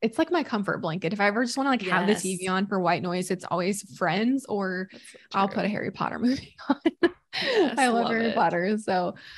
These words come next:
Speaker 1: okay. What is your favorite meal or food?
Speaker 2: Hmm. I, my favorite food is probably cheese, just in any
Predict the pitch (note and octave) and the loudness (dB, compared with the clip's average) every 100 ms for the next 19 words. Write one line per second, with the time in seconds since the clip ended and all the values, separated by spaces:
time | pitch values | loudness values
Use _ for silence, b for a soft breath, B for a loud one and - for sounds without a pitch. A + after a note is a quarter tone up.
0 | B B B3 B3+ F#3+ A3+ A#3 F#4+ E4+ D#4 | B B 2 4 4 4 6 6 4 2
1 | D4 - A#3+ A3 B3 G3+ G3 F#3+ G3+ F#3+ | 0 2 2 4 2 2 2 2 2 2
2 | F3 E3+ - F3+ - - E3+ D#3+ F#2 - | 0 -2 -2 -4 -4 -8 -4 -4 -6 -8
3 | F#3+ - - A3 G#3 G3 F#3+ F#3 - - | -10 -10 -2 2 4 2 0 -2 0 4
4 | G3+ B3 D4+ E4 E4 D4+ - A3 A3 A#3+ | 6 6 4 2 0 -2 0 0 2 2
5 | D#4 F#4+ C4+ - - G#3 G#3 G3+ - G3 | 4 4 4 0 -2 2 2 0 -2 0
6 | B3 A#3+ - - G#3+ - - - - G#3 | 0 -2 -2 -2 -2 -4 -8 -10 -2 -2
7 | - G#3 G3 E3 F#3 F#3 F#3 F3 | 0 0 0 0 0 0 0 -4